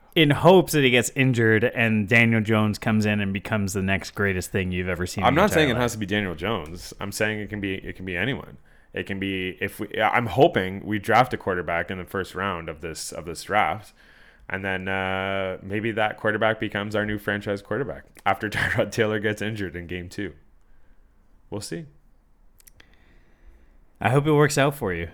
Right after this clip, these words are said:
Speaker 1: you know, 'cause that team is in absolute shambles right now.
Speaker 2: It really is. We just, we just got new management. We just got new coach. Um, so there's opportunity here to start fresh. I've said that many times over the past few,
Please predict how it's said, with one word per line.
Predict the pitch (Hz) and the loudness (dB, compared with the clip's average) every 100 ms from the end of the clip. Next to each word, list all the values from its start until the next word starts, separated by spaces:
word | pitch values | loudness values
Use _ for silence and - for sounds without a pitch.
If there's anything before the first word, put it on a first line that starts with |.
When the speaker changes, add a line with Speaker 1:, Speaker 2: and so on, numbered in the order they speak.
| - | -8
Speaker 1:
you | 107 | -4
know, | 110 | -2
'cause | 107 101 | -4 -2
that | 110 113 | -2 0
team | 123 117 | 0 0
is | 110 | 0
in | 101 | -4
absolute | 101 107 104 - 110 98 90 | -4 -4 -4 -2 -4 -4 -6
shambles | - 95 95 87 78 | -6 -6 -4 -6 -6
right | 82 76 | -6 -6
now. | 76 78 78 - - - - - 143 | -8 -12 -12 -18 -20 -20 -20 -20 -2
Speaker 2:
It | 117 | -2
really | 113 117 113 | 0 0 0
is. | 92 | -2
We | 95 | -8
just, | 101 123 - - | -4 -6 -6 -8
we | 110 | -8
just | 117 | -2
got | 135 117 | 0 0
new | 117 | -2
management. | 117 110 110 107 110 107 | -4 -4 -4 -4 -4 -6
We | 92 | -14
just | 90 98 | -14 -6
got | 104 | -6
new | 98 98 | -6 -8
coach. | - 95 92 - - - 87 | -6 -6 -6 -10 -16 -16 -10
Um, | 87 85 82 80 78 | -8 -8 -10 -12 -14
so | - 92 | -8 -6
there's | 87 90 | -6 -4
opportunity | 98 104 104 - 117 117 101 92 | -2 -2 -2 -6 -4 -2 -2 -4
here | 78 85 82 80 73 | -6 -8 -8 -10 -12
to | 85 | -14
start | - 90 85 - | -10 -8 -8 -12
fresh. | 80 73 - - - - - - - - - | -14 -14 -16 -18 -20 -20 -20 -20 -20 -20 -8
I've | 95 | -6
said | - 101 | -2 -4
that | 98 90 | -4 -6
many | 95 104 107 | -6 -6 -6
times | 101 - 98 95 95 | -6 -4 -2 -2 -6
over | 95 | -8
the | 90 | -6
past | 92 87 - | -6 -6 -6
few, | 92 87 87 | -8 -6 -8